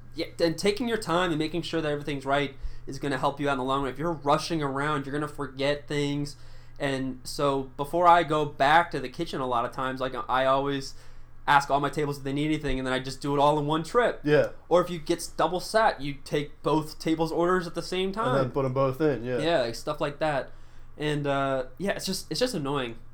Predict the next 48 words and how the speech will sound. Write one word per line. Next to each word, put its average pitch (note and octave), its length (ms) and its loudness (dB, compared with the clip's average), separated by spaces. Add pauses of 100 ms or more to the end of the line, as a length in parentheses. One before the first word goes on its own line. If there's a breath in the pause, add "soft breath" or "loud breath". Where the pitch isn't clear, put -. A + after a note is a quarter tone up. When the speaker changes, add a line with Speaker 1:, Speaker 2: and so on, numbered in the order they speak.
Speaker 1:
And, D#3 120 0
I D#3+ 120 -2
mean, F3 140 4
it's E3 100 -4
a D3+ 60 -6
skill F#3+ 260 -2
you D3+ 80 2
have C#3+ 100 -2
to B2+ 60 -6
learn, C3 420 -2
but C3+ 120 -2
there's D3 260 -2
other G3 180 2
people D#3+ 320 -2
who, D3 240 -2
like, C3 220 -2
they C3 80 -6
just B2+ 180 -10
never A#2+ 260 -6
learn B2 260 -6
that A#2+ 140 -8
skill, B2 440 -6 (480 soft breath)
and C3 120 -6
it B2+ 80 -8
can C3+ 120 -8
just B2+ 220 -8
get - 120 -8
<laughs> - 20 -14
frus-, - 400 -2
frustrating C3+ 600 -2
'cause C3 120 -10
it's B2+ 120 -12
like, B2 180 -6 (840 soft breath)
I, D3+ 240 2 (520)
and D#3 120 0
then E3+ 240 0
sometimes, F3+ 480 0
like, C3 200 -2
I'll C#3 160 6
get, C#3 160 -4 (260)
I'll C#3+ 80 -2
get C3+ 180 -8
guilted C#3+ 360 -2
into, D3+ 180 -2
like, B2+ 220 0 (300)
running, C#3 380 -2
like, C3 260 -6 (280 soft breath)
dessert D3 720 2